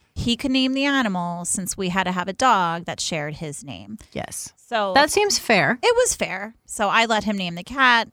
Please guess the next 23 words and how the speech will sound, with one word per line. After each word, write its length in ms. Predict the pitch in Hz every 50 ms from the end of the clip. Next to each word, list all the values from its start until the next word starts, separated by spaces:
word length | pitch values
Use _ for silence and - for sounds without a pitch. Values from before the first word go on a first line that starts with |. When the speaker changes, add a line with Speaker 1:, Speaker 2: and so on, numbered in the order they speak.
| _ _ -
Speaker 1:
and 520 | 190 190 180 180 175 175 175 175 175 170 _ _ _ -
Senor 440 | - - - 202 196 180 180 185
Larry 500 | 170 165 160 165 165 156 156 151 156 151 165 _ _
was 500 | - 175 151 143 143 135 139 147 - - _ 175 _
born. 420 | - 196 196 170 156 143 110 147 - _ _ _ _ _ -
Speaker 2:
<laughs> 100 | - - - 622 587 571 554 571 571 554 539 539 523 508 466 427 - _ _
Speaker 1:
So 160 | - - - 240
that's 260 | 262 262 269 - -
it. 200 | 370 285 190 - _ _ _ _ -
Speaker 2:
I 140 | 262 285
don't 260 | 311 370 453 453 392 302
know 160 | 311 320 339
if 140 | 330 - 285
you 100 | 277 262
know 160 | 240 226 233
this 240 | 220 214 202 - -
about 320 | 180 - - 151 147 -
me. 360 | 156 156 156 - - 151 - - _ _ _
My 160 | 220 226 240
boyfriend's 840 | 240 220 277 294 381 370 - - 190 170 160 165 175 180 208 196 196 -
name 180 | 185 175 165 165
is 220 | 160 165 - -
Rusty, 800 | - 180 185 156 156 - - - - 196 151 - 165 214 214 -